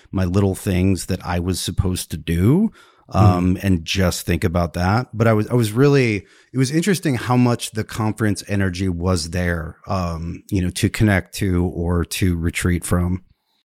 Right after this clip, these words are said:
Speaker 2: Totally. That was one of the biggest things I was surprised about, that they were able to recreate in the online conference. And I guess that's the hardest thing to attempt to convey now after the fact, that somehow they pulled that off and recreating it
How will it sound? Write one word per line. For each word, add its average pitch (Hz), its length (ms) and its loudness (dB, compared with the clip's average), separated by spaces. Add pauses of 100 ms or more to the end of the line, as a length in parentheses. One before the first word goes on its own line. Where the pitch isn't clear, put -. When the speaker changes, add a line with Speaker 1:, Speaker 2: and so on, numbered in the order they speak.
(420)
Speaker 2:
Totally. 95 520 4
That 98 100 0
was 92 260 0
one 90 140 2
of 85 60 0
the 87 80 2
biggest 82 280 -2
things 85 200 -2
I 80 40 2
was 80 140 -2
surprised 85 460 -2
about, 82 220 0
that 92 100 -4
they 87 100 -2
were 80 160 -4
able 92 280 0
to 87 120 -8
recreate 82 500 -4
in 87 60 -8
the 82 120 -4
online 85 300 0
conference. 85 540 -4
And 82 80 -4
I - 20 -2
guess 82 220 -2
that's - 220 -8
the 80 80 -4
hardest 80 360 -4
thing 85 200 -2
to - 120 -6
attempt - 300 -4
to 95 80 -2
convey 85 540 -2
now 85 240 -2
after 95 340 -2
the 87 80 -6
fact, - 380 -6 (100)
that 90 180 -2
somehow 82 260 -4
they 85 200 -4 (520)
pulled 117 200 4
that 85 160 -2
off 82 240 -4
and 85 100 -8
recreating 85 540 -6
it 80 220 -10